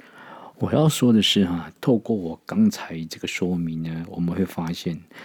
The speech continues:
其实罪恶感呢，跟罪、跟恶哈，其实是没有绝对的关系。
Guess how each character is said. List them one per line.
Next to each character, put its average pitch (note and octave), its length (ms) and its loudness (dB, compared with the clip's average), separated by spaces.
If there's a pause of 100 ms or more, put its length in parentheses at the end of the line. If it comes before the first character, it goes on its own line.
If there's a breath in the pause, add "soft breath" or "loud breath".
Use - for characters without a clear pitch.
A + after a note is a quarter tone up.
(320 loud breath)
其 - 160 -4
实 D#3 160 2
罪 C3+ 400 2
恶 B2+ 300 0
感 D#2+ 320 -6
呢， E2 240 -10 (100)
跟 G#2+ 300 -6
罪、 E2 440 0 (360)
跟 A#2 200 4 (120)
恶 B2 140 4
哈， E2 420 -12
其 - 160 0
实 - 160 -6
是 G#2 160 0
没 F2+ 140 2
有 E2 260 -4
绝 F2 200 -2
对 F#2 160 0
的 F2+ 140 -2
关 E2+ 260 -4
系。 E2+ 360 -8